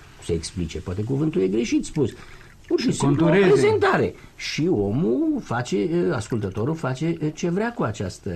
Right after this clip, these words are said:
Speaker 1: Să luăm, să luăm cazul cel mai recent. Încetarea din viața lui Cernenco și venirea la puterea lui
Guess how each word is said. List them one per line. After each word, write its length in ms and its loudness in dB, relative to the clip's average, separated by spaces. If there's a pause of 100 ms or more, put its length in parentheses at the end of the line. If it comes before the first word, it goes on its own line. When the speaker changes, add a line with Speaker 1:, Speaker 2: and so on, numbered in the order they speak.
(160)
Speaker 1:
Să 140 -2
luăm, 480 4
să 160 -2
luăm 560 2
cazul 320 0
cel 200 0
mai 500 4
recent. 540 0 (920)
Încetarea 440 0
din 160 0
viața 300 0
lui 120 0
Cernenco 540 -2
și 140 -4
venirea 400 0
la 120 -2
puterea 420 -2
lui 260 -2